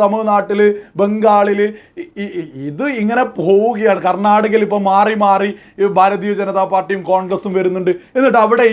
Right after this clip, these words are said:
ഇ വി എം വേണ്ട എന്ന് ആരെങ്കിലും പറയുന്നുണ്ടോ? ഒക്കെ പോട്ടെ, ഇലക്ഷൻ വാഗ്ദാനങ്ങൾ ജനങ്ങൾക്ക് മുന്നിലേക്ക് ഓരോ പാർട്ടികളും മത്സരിച്ച് വെക്കുകയല്ലേ? ഏതെങ്കിലും ഒരു, ഏ,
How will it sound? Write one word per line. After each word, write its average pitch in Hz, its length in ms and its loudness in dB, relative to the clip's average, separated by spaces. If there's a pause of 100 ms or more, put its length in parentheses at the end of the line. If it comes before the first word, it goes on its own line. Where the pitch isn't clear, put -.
ഇ - 100 -2
വി 220 120 4
എം 202 60 -6 (140)
വേണ്ട 190 220 -2
എന്ന് 190 280 -2 (380)
ആരെങ്കിലും 196 480 0
പറയുന്നുണ്ടോ? 170 380 -6 (120)
ഒക്കെ 233 320 -2 (120)
പോട്ടെ, 202 360 0 (460)
ഇലക്ഷൻ 247 400 0 (400)
വാഗ്ദാനങ്ങൾ 220 680 2 (120)
ജനങ്ങൾക്ക് 214 500 -4
മുന്നിലേക്ക് 202 480 -4 (140)
ഓരോ 233 240 4 (240)
പാർട്ടികളും 226 640 -2
മത്സരിച്ച് 220 720 -4
വെക്കുകയല്ലേ? 185 560 -2 (600)
ഏതെങ്കിലും 277 680 2
ഒരു, 233 100 -2 (420)
ഏ, 190 40 -6